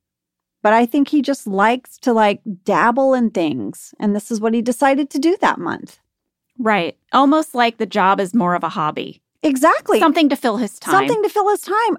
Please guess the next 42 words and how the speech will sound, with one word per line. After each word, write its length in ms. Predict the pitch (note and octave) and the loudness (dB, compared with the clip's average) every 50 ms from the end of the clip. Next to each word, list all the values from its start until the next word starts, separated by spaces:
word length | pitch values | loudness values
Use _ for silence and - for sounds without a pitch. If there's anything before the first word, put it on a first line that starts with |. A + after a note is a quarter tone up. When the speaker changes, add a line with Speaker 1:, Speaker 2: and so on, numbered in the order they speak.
| - _ | -2 _
Speaker 1:
A 60 | C4+ | 0
way 220 | C4 B3 D4 E4 F4 | 2 2 2 2 2
to 80 | F#4+ | 0
people 440 | D4 - - D4+ D#4+ D4+ G#4 F#4+ D#4 | -2 0 0 -2 0 0 0 0 0
watch. 340 | A3+ F3+ D3 - - - - | 0 0 0 0 -2 -4 -4
A 80 | - A#3+ | -4 -2
way 220 | G#3+ A#3 B3 B3+ | 0 2 2 2
to 80 | B3 C4+ | 0 -2
play 260 | - - C#4 C4+ C#4 | -2 -2 0 0 0
games 400 | A3 G#3 G3 G3 B3 D4 D4 - | 2 0 0 2 2 2 0 0
with 140 | D4+ A#3+ - | -4 -8 -4
people. 360 | - A3 F3 - E3+ D3+ D#3+ | -2 -2 -2 0 -2 -2 0
Remember 500 | E3 F3 F3+ F3 F3 F#3 F#3 A3 A#3+ B3 A#3 | 0 2 2 2 2 2 2 2 0 2 2
how 320 | A3+ A3+ G#3 G3+ G3 F#3 | 2 2 2 4 4 4
on 140 | G3 F#3 F#3 | 2 2 0
Halloween 760 | F3+ - G3+ G3+ G3+ G3 F#3 F3 F3 E3+ F3 F#3 G#3 A#3+ A#3+ | 0 0 0 2 2 0 0 0 0 0 0 0 0 2 2
he 140 | G3 F#3+ F3 | 0 0 0
did 160 | E3 F3 E3 | -2 0 0
that 180 | F#3 F3+ F3+ - | 0 0 0 -2
crazy 460 | - - F#3+ F#3 F#3 G3 F3+ G#3 G#3 | -6 -6 -2 0 0 2 2 2 2
long 280 | F#3+ F#3 F#3 G3+ G3 F#3+ | 2 2 2 2 2 2
monologue 640 | F#3 F3 F3+ F#3+ G3 G3+ G3+ G3 G3 G3+ G#3+ A#3 A3+ | 2 2 2 2 2 2 2 2 2 2 2 0 0
about 340 | G3+ F3 E3+ E3 E3 - - _ | 0 0 2 2 2 0 -2 _
Speaker 2:
Yeah. 320 | - F#3+ F3 D#3+ D#3 C3+ - _ - | -8 -6 -4 -2 -2 -4 -6 _ -6
Speaker 1:
being 280 | F3 F3+ F#3+ F#3 F3+ | -4 -2 -2 0 -2
afraid? 680 | F3+ F3+ - _ - F3 E3 E3 F3 F#3+ A3 A#3+ A#3 B3 - _ _ _ _ _ _ _ - | -2 -4 -6 _ -4 -2 -2 0 0 -2 -2 -4 -6 -8 -12 _ _ _ _ _ _ _ -8
Speaker 2:
I 80 | A#3 B3+ | -6 -4
like 220 | C#4 D4+ D4+ - | -4 -4 -4 -4
your 80 | D4 C4+ | -6 -6
theory. 440 | - C#4+ D4 C#4 A3+ - D3 - _ _ _ _ | -4 -4 -4 -4 -4 -6 -10 -14 _ _ _ _
Speaker 1:
Thank 260 | - D#4+ G#4+ - - | -2 -2 -2 -2 -2
you. 140 | A#3 F#3 F3 | 0 0 2
I 140 | F3 F3+ F#3+ | 2 0 0
just 180 | G3 G#3+ G#3+ - | -2 -4 -4 -2
think 180 | B3 A#3+ A#3 | -2 -2 0
he's 200 | - B3+ C4 A#3+ | 0 -2 -2 0
a 60 | B3 | -2
bored 320 | G#3+ G#3 G#3+ A3 A#3+ A#3 A#3 | -2 0 0 0 0 -2 -2
rich 300 | G3+ A3+ A3+ - - - | -4 -6 -6 -8 -10 -6
guy. 360 | F3+ D#3+ D#3 D#3 E3+ D#3+ - _ _ _ _ _ _ _ - | -4 -4 -2 -2 -4 -6 -8 _ _ _ _ _ _ _ -6
Speaker 2:
Mm-hmm. 300 | G#3 G#3+ - A3+ A3+ A#3 A#3 - _ _ _ _ _ _ _ | -6 -4 -4 -4 -4 -4 -6 -8 _ _ _ _ _ _ _
Speaker 1:
Val 280 | B3+ G#3+ C#4 C4+ D#4 | -4 0 2 2 2